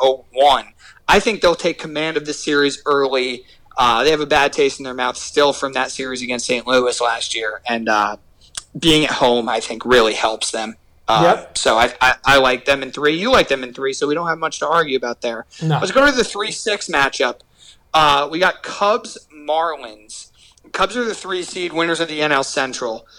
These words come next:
Speaker 1: This Marlin team, I really didn't watch them play much. Remember, they were kind of the laughingstock of the league when they tested all, a bunch of players tested positive for covid, and the first weekend almost cost the sport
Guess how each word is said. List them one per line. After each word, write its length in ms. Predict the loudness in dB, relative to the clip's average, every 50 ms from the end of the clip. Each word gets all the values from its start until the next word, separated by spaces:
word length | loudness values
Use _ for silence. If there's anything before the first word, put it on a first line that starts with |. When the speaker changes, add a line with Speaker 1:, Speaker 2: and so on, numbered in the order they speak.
| -20 _ _ _ _ _ _ _ 2
Speaker 1:
This 240 | 2 2 2 4
Marlin 380 | 4 6 6 6 4 2 -2 -4
team, 340 | -6 -6 -6 -4 -6 -6 -4 -4
I 80 | -4
really 280 | -4 -2 0 -2 -2 0
didn't 200 | -2 -4 -2 0
watch 200 | 0 0 0 -2
them 100 | -6 -12
play 240 | -6 -2 0 0 0
much. 360 | 0 0 -4 -4 -4 -6 -16 _
Remember, 320 | -14 -8 -4 -4 -2 -2 2
they 120 | 2 2 2
were 80 | 2
kind 160 | -2 -2 -2
of 60 | -2 -2
the 60 | 0
laughingstock 600 | 2 2 2 2 0 -4 -6 0 2 2 2 2
of 80 | -2 -8
the 80 | -10
league 380 | -6 -4 -4 -2 -2 -2 -4 -4
when 120 | -8 -10
they 120 | -8 -10 -8
tested 420 | -4 -2 -2 -2 -2 -4 -4 -4
all, 240 | 0 2 0 0 0 -2 -8
a 80 | -6
bunch 240 | -2 0 0 0 -2
of 80 | -6 _
players 300 | -2 0 0 0 -2 -4
tested 320 | -4 -6 -6 -6 -6 -2
positive 340 | 0 0 0 0 -2 -6 -10
for 80 | -12 -12
covid, 440 | -4 -2 -2 -2 0 -2 -2 -4 -4
and 80 | -6 -16
the 40 |
first 360 | -16 -10 -6 -6 -6 -6 -8 -8
weekend 380 | -10 -10 -6 -4 -4 -2 -2
almost 400 | -2 -2 -2 -4 -4 -6 -8 -12
cost 400 | -8 -4 -2 0 0 -2 -4 -4
the 160 | -2 0 0
sport 580 | 0 -2 -6 -10 -6 -6 -2 -2 -2 -4 -4 _